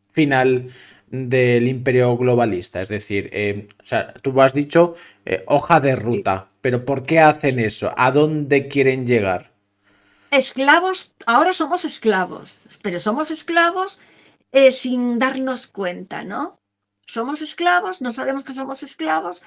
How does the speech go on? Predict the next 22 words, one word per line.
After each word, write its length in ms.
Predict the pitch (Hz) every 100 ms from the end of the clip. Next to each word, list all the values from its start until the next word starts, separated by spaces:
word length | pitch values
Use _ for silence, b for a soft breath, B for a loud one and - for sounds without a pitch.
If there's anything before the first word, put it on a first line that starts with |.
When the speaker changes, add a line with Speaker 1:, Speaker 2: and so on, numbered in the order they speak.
| B -
Speaker 2:
y 80 |
estamos 380 | 240 262 262 269
aquí, 260 | 262 294 302
pues, 200 | 240 226
en 140 | 233
esto 240 | 247 262 247
medio 280 | 240 240
zombificados 880 | 233 240 233 233 247 247 247 320 302
y 60 | 220
así. 320 | 214 226 214 B B
Pero 260 | 226 226
no, 140 | 254 311
no, 400 | 285 285 202 160 B B
van 420 | 190 208 254 302
a 60 |
la 120 | 254 214
esclavitud, 840 | - 214 196 196 196 220 262 349
pero 180 | 320 214
además 300 | 180 208 262
esclavitud 600 | 277 285 262 226 254 277
con 220 | - 214
cadenas, 800 | 208 185 202 233 247 269 277